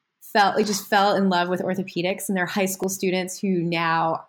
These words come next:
will be our colleagues in however many, ten, fifteen years. Um, and one of them was that Skiffy who inspired the Skinny Skiffy research. Um, another one was actually another Skinny Skiffy. That's interesting. Two Skinny Skiffies,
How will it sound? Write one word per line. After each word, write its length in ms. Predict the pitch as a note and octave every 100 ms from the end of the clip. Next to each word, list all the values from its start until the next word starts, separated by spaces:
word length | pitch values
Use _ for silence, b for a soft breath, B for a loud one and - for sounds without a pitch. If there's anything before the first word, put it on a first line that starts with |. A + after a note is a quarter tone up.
| -
will 540 | F#3+ F3 G3+ F#3+ F#3
be 100 | F#3+
our 140 | F3 E3
colleagues 640 | - E3+ E3 D#3+ E3 E3+
in 260 | D#3 D#3 E3 _ _ _ _ _ _ - -
however 160 | E3
many, 180 | D#3 D3+
ten, 340 | C#3 F3 E3 E3
fifteen 380 | D#3+ - E3
years. 420 | D#3 D#3 F3 F#3+ - -
Um, 380 | D#3+ D3 - - _ _ _ _ -
and 520 | G3 E3+ E3 E3 F#3+
one 160 | F#3+ F#3+
of 100 | G3
them 140 | F3+
was 120 | F3
that 200 | E3+ D3
Skiffy 500 | - - F3+ F#3 F3+
who 100 | F3+ E3+
inspired 580 | E3 - D#3+ E3 E3 D#3+
the 440 | D#3+ D#3 D3+ D#3
Skinny 360 | - - E3+ E3+
Skiffy 460 | D#3+ F3 D#3+ F3
research. 840 | D#3+ E3 - E3+ E3 E3+ - - -
Um, 380 | F3+ D#3+ - - _ -
another 320 | F#3+ F#3 G3
one 120 | F3
was 120 | F3
actually 260 | D#3+ - F3
another 600 | E3 D#3+ D#3+ E3 E3 -
Skinny 360 | - - F3 E3+
Skiffy. 480 | - E3+ F3 F3 F3
That's 160 | G#3 G#3+
interesting. 560 | G3 F#3 - E3 E3+ _ -
Two 120 | B3+
Skinny 260 | B3+ A#3 A#3+
Skiffies, 540 | A#3 G3 F#3+ F3 F3+